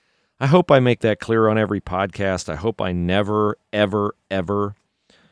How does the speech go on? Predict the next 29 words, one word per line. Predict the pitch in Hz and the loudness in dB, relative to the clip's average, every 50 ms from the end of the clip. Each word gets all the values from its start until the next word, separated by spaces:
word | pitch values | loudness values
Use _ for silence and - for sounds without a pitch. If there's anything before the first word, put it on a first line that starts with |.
| _ _ _ _ _ _ _ _ | _ _ _ _ _ _ _ _
plant | - - 123 127 135 139 135 | -4 0 2 4 6 6 4
a | |
seed | 123 - - - 127 131 127 120 | 4 2 -2 -2 0 0 0 0
in | 120 117 110 | 0 -2 -2
anyone's | 110 113 117 110 113 117 113 113 87 92 | -2 -4 -4 -4 -4 -4 -4 -6 -6 -6
mind | 110 104 101 101 98 98 98 95 | -4 -4 -4 -4 -4 -6 -6 -8
that | 92 - | -8 -8
you | - 107 110 110 - - _ - | -6 -6 -6 -6 -8 -12 _ -6
earn | 110 110 113 113 113 113 113 110 107 107 107 104 110 107 _ _ _ | -2 0 0 2 2 0 0 -2 -2 -4 -6 -6 -8 -10 _ _ _
your | _ 95 101 104 98 | _ -6 -4 -4 -4
forgiveness, | - - 107 98 85 101 101 85 82 90 87 87 - - | -6 -8 -8 -6 -4 -4 -4 -4 -6 -8 -10 -10 -10 -12
you | - 92 - - _ | -12 -14 -14 -16 _
earn | - 107 113 113 117 113 117 113 113 | -10 -6 -6 -4 -2 -2 -4 -4 -6
your | 110 107 107 107 107 98 | -6 -8 -6 -6 -8 -8
salvation. | - - 104 101 101 90 92 90 90 87 - 82 80 80 | -6 -6 -4 -4 -4 -4 -4 -6 -8 -8 -12 -14 -14 -14
You | 85 87 | -12 -12
cannot | - - 98 101 98 101 101 104 110 - _ _ _ - | -10 -8 -8 -8 -6 -6 -6 -6 -8 -8 _ _ _ -10
earn | 123 123 120 110 | -8 -8 -8 -8
it. | 98 - _ - - - - _ _ _ _ _ _ _ _ _ _ _ _ - | -10 -12 _ -20 -20 -20 -20 _ _ _ _ _ _ _ _ _ _ _ _ -16
It | 95 - _ | -16 -16 _
is | - 107 104 101 104 101 92 80 - - - | -10 -6 -4 -4 -4 -4 -6 -10 -14 -16 -16
the | _ 95 | _ -18
free | 90 - - - - 117 123 135 143 156 165 151 | -18 -16 -20 -14 -8 -4 -2 0 0 0 -2 0
gift | 127 151 147 143 135 - - | 2 2 2 2 2 -2 -4
of | 135 131 98 101 | -6 -6 -6 -2
God, | 95 117 107 104 101 95 90 85 82 78 69 71 80 _ _ | 0 2 2 4 4 2 0 -2 -4 -6 -10 -14 -20 _ _
lest | - 92 95 95 95 - - - - - _ | -10 -8 -8 -6 -8 -10 -12 -14 -16 -18 _
anyone | - 107 110 110 104 101 98 98 98 98 98 95 90 87 87 _ _ _ _ _ _ _ _ _ - | -10 -8 -6 -6 -6 -6 -6 -6 -6 -8 -8 -10 -12 -14 -18 _ _ _ _ _ _ _ _ _ -12
boast. | 85 82 80 - - - - - - - - - | -10 -10 -10 -10 -12 -12 -12 -12 -12 -14 -16 -16